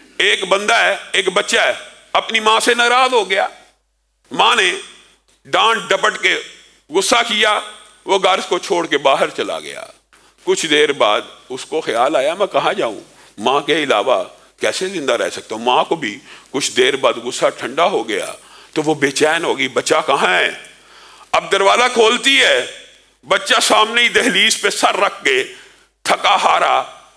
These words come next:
इंतज़ार करता करता सो गया। क्या इस माँ के जो जज्बात हैं ये हमेशा के लिए मुश्तइल रहेंगे कि इस बच्चे को उठा के अंदर ले आएगी?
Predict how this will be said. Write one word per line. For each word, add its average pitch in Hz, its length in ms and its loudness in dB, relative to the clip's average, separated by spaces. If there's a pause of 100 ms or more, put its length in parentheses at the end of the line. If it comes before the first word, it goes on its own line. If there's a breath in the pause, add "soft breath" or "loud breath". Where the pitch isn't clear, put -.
(320)
इंतज़ार 185 480 2
करता 190 380 -2
करता 196 300 0
सो 226 280 4
गया। 165 260 2 (920 soft breath)
क्या 208 380 2 (120)
इस 208 200 -4
माँ 185 420 4
के 185 220 0
जो 180 160 0
जज्बात 165 680 2
हैं 110 360 -2 (160 loud breath)
ये 143 120 0
हमेशा 151 400 -2
के 170 140 -2
लिए 151 160 -2
मुश्तइल 156 500 -2
रहेंगे 131 460 0
कि - 280 -6
इस 151 140 -2
बच्चे 131 260 -2
को 143 100 -2
उठा 143 240 0
के 156 120 -2
अंदर 147 260 -2
ले 127 140 0
आएगी? 80 340 -6